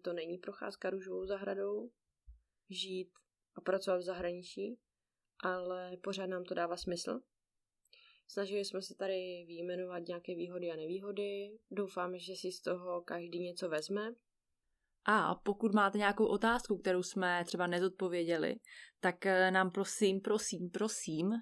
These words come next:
Speaker 2: napište na Instagram, na Svět je cool.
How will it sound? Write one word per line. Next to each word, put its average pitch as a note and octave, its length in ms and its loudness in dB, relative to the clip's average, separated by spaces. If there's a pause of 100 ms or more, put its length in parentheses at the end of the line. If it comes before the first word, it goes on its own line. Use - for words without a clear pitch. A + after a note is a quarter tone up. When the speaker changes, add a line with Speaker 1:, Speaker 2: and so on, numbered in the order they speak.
Speaker 2:
napište G3 460 2
na E3+ 60 2
Instagram, F3 920 0 (120)
na E3+ 340 0
Svět F3 320 -2
je F#3 100 6
cool. F#3 380 0